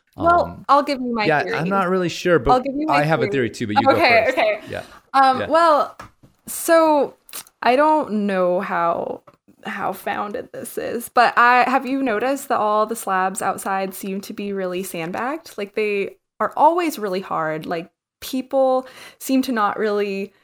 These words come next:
Speaker 1: give them the grades they're worth. And my theory is that they're really movement-based rather than this whole bravado, like, "Look at my biceps" thing. And so I think women actually have a,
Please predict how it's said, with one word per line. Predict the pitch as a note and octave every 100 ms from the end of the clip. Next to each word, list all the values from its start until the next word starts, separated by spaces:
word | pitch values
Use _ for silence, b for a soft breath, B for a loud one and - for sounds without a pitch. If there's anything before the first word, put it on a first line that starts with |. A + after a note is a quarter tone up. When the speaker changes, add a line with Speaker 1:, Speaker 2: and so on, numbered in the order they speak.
| _
Speaker 1:
give | - G3 F#3+
them | G#3 G3+
the | F#3
grades | F3+ F3+ F3 F3+
they're | - E3+
worth. | E3 D#3+ D#3+ F3+ A3+ -
And | - G#3 F#3+ -
my | G3+ G#3 -
theory | - C#4+ E4 C4+ G#3 G3+
is | - G3+ A3
that | G#3 F#3+ F3+ -
they're | G3 G3+
really | F#3+ G#3+ A#3
movement-based | F#3+ E3+ E3 G3 G3+ A#3 B3 B3+ F#3+
rather | E3+ F3 F3
than | F3 E3+ E3 E3
this | E3 -
whole | E3 D#3+
bravado, | E3+ E3 D#3 D#3 D#3 D#3+
like, | - - -
"Look | F#3 F#3
at |
my | E3+ D#3
biceps" | - - F#3+ E3 - -
thing. | - D#3+ D#3 F#3 B B B _
And | G#3+ G#3+ A3
so | - A3 G#3
I | A3
think | - B4+ C#5+ -
women | - E3 F3+ G#3 F3 C#3 D#3+
actually | G#3 - F#3 E3+ F3
have | F#3+ F3+ F3
a, | E3+ F3 E3+ E3+ E3